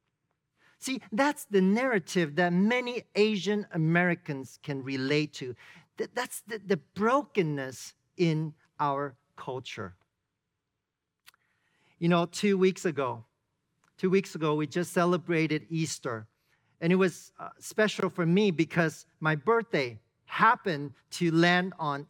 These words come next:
Easter Sunday, uh, this year. And, um, so by the way, you haven't done anything yet,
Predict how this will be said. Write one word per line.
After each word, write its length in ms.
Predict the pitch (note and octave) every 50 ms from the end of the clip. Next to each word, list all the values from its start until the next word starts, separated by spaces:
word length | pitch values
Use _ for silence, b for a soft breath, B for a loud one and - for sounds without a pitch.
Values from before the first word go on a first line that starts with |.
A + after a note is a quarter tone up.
| _ -
Easter 480 | G#3+ G3+ G#3+ A3 - - - F#3 E3+
Sunday, 640 | - - - F3+ E3 E3 F3 E3 D3+ C#3 C3+ B2+ A#2+ B B B D3+ B -
uh, 100 | - C3+ C3+ C3 C3+
this 360 | C3 E3 D#3 - - - -
year. 340 | D3+ C#3+ C3 A2+ F#2+ E2+ G2+ - _ _ _ _ _ _ b b b b b b b b b b b b b
And, 320 | - C3+ C3+ B2+ C3 B2+ C3
um, 380 | C3 B2+ B2+ B2 B2 B2 - - _ _ _ _ _ _ _ _ _ _
so 140 | - - F3+
by 160 | D3 D#3+ D#3
the 140 | D3+ D#3+ D#3
way, 120 | F3 F3
you 140 | D#3+ D#3 C#3+
haven't 320 | A#2+ C#3+ E3 D3+ E3 E3 D#3
done 220 | E3 D3+ D#3 E3
anything 480 | D#3+ D#3+ E3+ F3 E3+ - - F3+ F3 F3
yet, 300 | F3 F3 F3 F3+ -